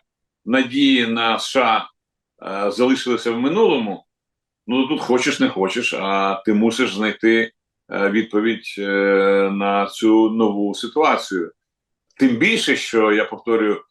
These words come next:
да, у європейців є все те, що нам потрібно. В кінцевому рахунку є навіть ядерна зброя. Е, тобто це не, не, не, не, не означає, що у нас,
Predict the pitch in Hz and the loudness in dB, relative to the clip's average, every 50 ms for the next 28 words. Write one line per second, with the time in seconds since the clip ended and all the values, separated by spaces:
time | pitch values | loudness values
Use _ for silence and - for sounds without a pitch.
0 | _ _ _ _ - 107 104 104 101 101 104 107 101 - 135 139 139 - 156 151 | _ _ _ _ -2 0 0 0 0 -2 -4 -4 -4 -4 -6 -6 -4 -4 -4 -4
1 | 156 165 160 131 - - 107 - 110 107 - 101 107 110 110 110 - - - 107 | -2 -2 -2 -2 -2 -6 -8 -6 -6 -6 -6 -6 -6 -6 -6 -6 -6 -2 0 0
2 | 98 85 85 80 - - 87 85 - 113 107 107 107 - - 117 113 110 107 104 | 0 0 -2 -6 -8 -8 -6 -4 -2 0 0 0 0 0 0 0 0 2 0 -2
3 | - - _ _ _ - 104 107 107 113 113 107 104 101 107 104 101 98 104 104 | -4 -6 _ _ _ 0 2 2 2 4 2 2 2 2 0 0 2 2 0 0
4 | 113 107 98 98 95 87 80 76 - - - _ _ _ _ _ _ - 85 85 | -2 -4 -4 -2 -2 0 0 -2 -4 -6 -10 _ _ _ _ _ _ -8 -6 -4
5 | 85 85 82 - 104 92 - - 90 90 - - 107 104 101 101 98 92 98 104 | -2 -2 0 0 0 0 0 -2 -4 -2 0 0 0 2 2 0 0 0 0 0
6 | 104 101 101 104 101 98 104 107 104 104 107 113 113 113 107 101 104 101 - 127 | 0 0 0 0 0 0 0 0 0 0 2 2 2 2 2 0 -2 -2 0 0
7 | 131 135 135 135 123 - - - 110 107 104 107 110 113 110 - - - - - | 0 2 2 0 -2 -4 -4 -4 -4 -2 -2 -4 -4 -4 -6 -6 -8 -10 -12 -14
8 | - | -14